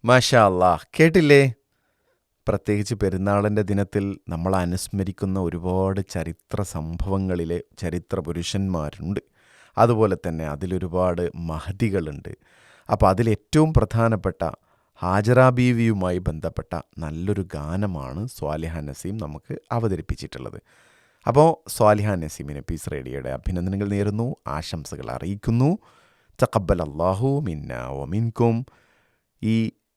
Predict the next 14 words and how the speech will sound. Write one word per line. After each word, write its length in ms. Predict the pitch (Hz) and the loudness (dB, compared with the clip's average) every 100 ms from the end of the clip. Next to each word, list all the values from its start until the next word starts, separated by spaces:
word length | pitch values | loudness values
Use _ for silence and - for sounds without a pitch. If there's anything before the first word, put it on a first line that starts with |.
| _ - | _ 0
ഈദ് 360 | 123 139 143 - _ _ - | 2 4 2 -6 _ _ -8
ദിന 320 | 98 101 98 - _ | -2 2 0 -2 _
പരിപാടിയുടെ 640 | - 98 92 90 87 82 82 | -2 0 2 0 0 -2 -4
ഭാഗമായി, 580 | 80 78 76 73 67 - | -6 -6 -6 -6 -8 -12
പ്രത്യേകിച്ച് 440 | - - 82 78 - | -14 -12 -10 -10 -10
പീസ് 360 | - 85 - | -8 -8 -6
റേഡിയോ 500 | 95 98 95 113 135 - | -4 -2 0 0 0 -4
തെൽബിയ 640 | - 90 90 107 110 120 - | -4 -4 -2 0 2 0 -2
ബലിപെരുന്നാൾ 720 | 90 92 113 117 113 113 117 | -4 -2 0 0 0 2 2
ദിന 280 | 120 113 110 - | 2 2 0 -2
പരിപാടിയുടെ 600 | - 90 101 92 90 82 | -4 0 2 2 0 -2
ഭാഗമായുള്ള 840 | - 82 82 85 69 64 67 107 202 _ _ _ _ _ _ - | -4 -6 -6 -4 -4 -4 2 2 2 _ _ _ _ _ _ -2
ഈ 140 | 113 | 0
പരിപാടിയിലേക്ക് 920 | 110 82 80 78 71 69 69 - 71 | 2 0 0 -4 -4 -6 -8 -8 -10